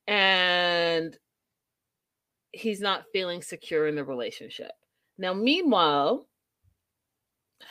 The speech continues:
Kenya is saying, "Well, we all have individualized relationship." Carl has his own bedroom. Carl's the guy in the green.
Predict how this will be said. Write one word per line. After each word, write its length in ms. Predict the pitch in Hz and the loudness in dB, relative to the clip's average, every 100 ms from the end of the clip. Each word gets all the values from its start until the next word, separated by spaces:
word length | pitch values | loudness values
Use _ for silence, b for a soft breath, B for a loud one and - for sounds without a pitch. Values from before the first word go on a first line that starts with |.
| b b b _ _ _ _ _ _ _ _ _ _ _ _ | b b b _ _ _ _ _ _ _ _ _ _ _ _
Kenya 360 | 262 294 311 254 | 0 2 2 0
is 120 | 240 | 0
saying, 480 | 185 165 160 165 - _ | 2 2 2 -2 -10 _
"Well, 420 | 196 190 165 131 | 0 4 2 0
we 200 | 165 214 208 | -6 -2 2
all 220 | 196 202 | 2 2
have 240 | 208 196 - | 0 0 -4
individualized 1120 | 185 190 170 165 165 170 160 147 139 143 143 | -6 -4 -4 -4 -4 0 2 2 2 0 -4
relationship." 760 | 135 127 135 135 - 120 - B B B B - | -4 -4 -6 -14 -8 -8 -8 B B B B -6
Carl 340 | - 190 220 | 4 8 8
has 180 | 226 226 | 8 4
his 160 | 226 214 | 4 4
own 200 | 214 214 | 2 4
bedroom. 580 | 196 180 170 175 190 240 | 4 4 2 2 2 -4
Carl's 400 | - 180 180 185 | 0 4 4 0
the 60 | |
guy 180 | 196 185 | 0 2
in 100 | 202 | 2
the 60 | 233 | 0
green. 540 | 226 190 165 170 233 | 0 0 0 -2 -8